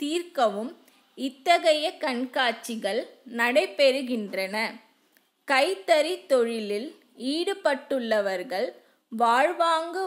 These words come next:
வாழ மக்கள் அனைவரும் ஆதரவு அளித்திட வேண்டும். கைத்தறி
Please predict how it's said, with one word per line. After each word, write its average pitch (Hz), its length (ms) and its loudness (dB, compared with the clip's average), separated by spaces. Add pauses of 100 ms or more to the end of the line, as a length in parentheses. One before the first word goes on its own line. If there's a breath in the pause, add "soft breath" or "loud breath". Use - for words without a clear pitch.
வாழ 208 300 2 (600)
மக்கள் 294 520 0 (200)
அனைவரும் 240 640 0 (680 soft breath)
ஆதரவு 330 600 6 (260)
அளித்திட 277 500 -2 (180)
வேண்டும். 208 500 -4 (1080)
கைத்தறி 349 640 2